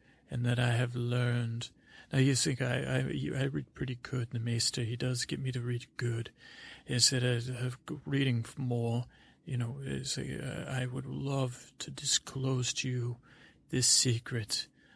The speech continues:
of who and where the young woman is, for she is safe in the seed,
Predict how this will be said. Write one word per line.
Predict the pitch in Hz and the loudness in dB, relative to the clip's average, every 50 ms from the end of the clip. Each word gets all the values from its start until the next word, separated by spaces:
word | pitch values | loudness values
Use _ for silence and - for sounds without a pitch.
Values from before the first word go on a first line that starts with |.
| - _ - | -20 _ -6
of | 135 113 107 | -6 -6 -4
who | 104 120 139 135 131 123 120 117 113 110 - - _ _ _ _ _ - | -4 -2 0 0 0 0 0 -2 -4 -6 -10 -16 _ _ _ _ _ -6
and | 131 123 117 117 117 | -2 -2 -2 0 0
where | 123 127 120 120 117 117 120 120 - - _ _ _ _ - | 0 2 4 4 4 4 2 0 -4 -8 _ _ _ _ -4
the | 123 120 | -2 0
young | 120 120 120 120 120 120 | 0 0 0 0 0 -2
woman | 123 120 120 120 117 120 | 0 0 0 0 0 2
is, | 120 120 120 120 113 113 113 - - - - - - - - - _ _ | 2 4 4 4 2 2 2 0 0 -2 -6 -20 -20 -20 -20 -20 _ _
for | - - 123 | -6 -2 0
she | - - 143 135 | 2 2 2 4
is | 123 | 4
safe | - - - - - 165 151 139 123 113 - - - - - - _ _ - | 6 6 6 6 6 4 4 4 2 2 -2 -6 -12 -14 -16 -20 _ _ -6
in | - 127 | -2 0
the | 127 123 | 0 2
seed, | - - - - 143 135 135 135 131 127 | 4 4 4 4 2 0 -2 -2 -4 -4